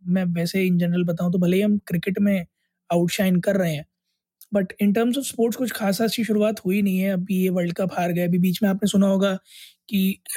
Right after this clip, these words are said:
अ, रेसलिंग के चीफ के ऊपर भी काफी कुछ एलिगेशंस लगे हुए हैं, वो भी सारी कहानी चल रही है। तो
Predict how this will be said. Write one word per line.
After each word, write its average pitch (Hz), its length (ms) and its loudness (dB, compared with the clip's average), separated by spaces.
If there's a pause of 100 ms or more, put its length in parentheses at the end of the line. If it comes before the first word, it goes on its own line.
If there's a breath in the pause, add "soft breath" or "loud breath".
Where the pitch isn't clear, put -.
(420 loud breath)
अ, 190 200 2
रेसलिंग 202 460 2
के 226 80 0
चीफ 247 300 0
के 254 100 0
ऊपर 220 260 2
भी 202 300 0 (540 soft breath)
काफी 190 280 0
कुछ - 420 -2 (560)
एलिगेशंस 190 600 2
लगे 190 220 2
हुए 190 140 2
हैं, 190 140 0
वो 185 160 0
भी 196 160 2
सारी 180 260 -2
कहानी 180 340 0
चल 170 160 -2
रही 175 80 -2
है। 180 60 -2
तो 202 200 -2